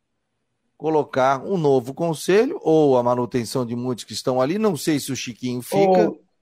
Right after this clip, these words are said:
Speaker 1: é
Speaker 2: ô,
Speaker 1: candidato,
Speaker 2: Fabiano.
Speaker 1: mas amanhã ele já me confirmou, ele vai participar aqui do programa.
Speaker 2: Quem?
Speaker 1: O Chiquinho de Assis, o presidente do Conselho do Figueirense.
Speaker 2: Ah, então tá. Eu acho que nós vamos tirar uma dúvida. Eu, eu, eu recebi uma informação extraoficial,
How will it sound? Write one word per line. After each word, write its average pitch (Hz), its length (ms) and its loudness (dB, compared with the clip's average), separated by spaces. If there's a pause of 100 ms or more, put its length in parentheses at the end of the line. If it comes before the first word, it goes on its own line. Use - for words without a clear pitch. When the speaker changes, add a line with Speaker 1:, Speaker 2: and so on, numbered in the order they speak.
(260)
Speaker 1:
é 135 60 0
Speaker 2:
ô, 131 40 2
Speaker 1:
candidato, 135 320 4
Speaker 2:
Fabiano. 180 280 4
Speaker 1:
mas - 120 -4 (220)
amanhã 196 320 2
ele 208 140 0
já 196 120 2
me 190 80 0
confirmou, 165 680 0
ele 147 140 2
vai 180 200 4
participar 190 440 0
aqui 180 160 -2
do 180 80 -8
programa. 151 500 -2 (580)
Speaker 2:
Quem? 233 400 2 (460)
Speaker 1:
O 131 260 4
Chiquinho 147 380 -2
de 190 80 2
Assis, 170 540 -2
o 180 40 0
presidente 160 360 -2
do 156 60 -4
Conselho 151 360 -2
do 139 60 -10
Figueirense. 131 500 -4
Speaker 2:
Ah, 160 180 6
então 202 220 4
tá. 175 220 6
Eu 175 100 8
acho 214 120 2
que 240 60 0
nós 202 80 4
vamos 226 160 2
tirar 220 160 6
uma 220 160 4
dúvida. 165 540 0 (100)
Eu, 165 140 4
eu, 175 140 2
eu 170 140 4
recebi 190 260 2
uma 247 100 8
informação 196 480 4
extraoficial, 165 720 4